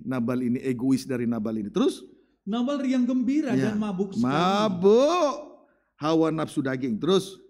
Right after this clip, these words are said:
Speaker 2: Sebab itu tidaklah diceritakan perempuan
Speaker 1: Ya.
Speaker 2: itu sepatah kata pun kepadanya sampai fajar menyingsing.
Speaker 1: Orang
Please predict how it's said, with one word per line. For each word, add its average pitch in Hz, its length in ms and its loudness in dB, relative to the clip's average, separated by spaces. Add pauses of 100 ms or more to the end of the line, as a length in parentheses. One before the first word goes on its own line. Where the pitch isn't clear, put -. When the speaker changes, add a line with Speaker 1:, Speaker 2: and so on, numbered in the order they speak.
(120)
Speaker 2:
Sebab 190 320 -6
itu 254 240 -2
tidaklah 254 400 -2
diceritakan 262 640 -4
perempuan 240 560 -2
Speaker 1:
Ya. 294 80 -2
Speaker 2:
itu 131 400 -2 (160)
sepatah 269 400 -8
kata 269 320 -8
pun 320 240 -4
kepadanya 202 560 -6
sampai 202 400 -8
fajar 196 480 -6
menyingsing. 143 480 -6
Speaker 1:
Orang 151 640 0